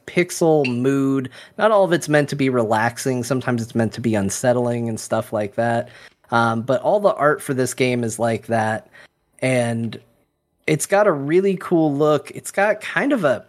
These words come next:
unsettling but good soundtrack. Like, it does a good job of just making you feel uncomfortable at times, but I think you're supposed to.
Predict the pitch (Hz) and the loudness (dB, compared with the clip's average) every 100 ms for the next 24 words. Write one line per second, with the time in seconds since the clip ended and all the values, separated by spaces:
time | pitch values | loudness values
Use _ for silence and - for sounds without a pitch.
0 | - 151 156 - - 127 147 160 175 165 | -2 0 0 -2 0 2 2 2 2 2
1 | 139 104 131 135 127 127 123 143 - 160 | 0 0 -2 -2 -2 -2 -2 -2 0 4
2 | 160 160 - 113 101 - 123 - 160 233 | 4 2 2 2 0 -6 -10 0 0 0
3 | 147 - 170 175 151 143 123 120 - 107 | -4 0 0 2 2 2 0 -6 -6 -4
4 | 113 131 117 113 123 120 110 98 - 101 | -4 -2 -2 0 0 0 -2 -10 -10 -10
5 | - 147 165 170 - 156 165 175 185 - | -6 -2 0 0 0 2 4 2 -2 -6
6 | - - _ - 107 147 151 143 127 120 | -18 -20 _ -2 -2 -2 -2 -2 0 -2
7 | 113 - - 117 156 - 226 294 | -4 -4 -2 -2 0 0 0 -2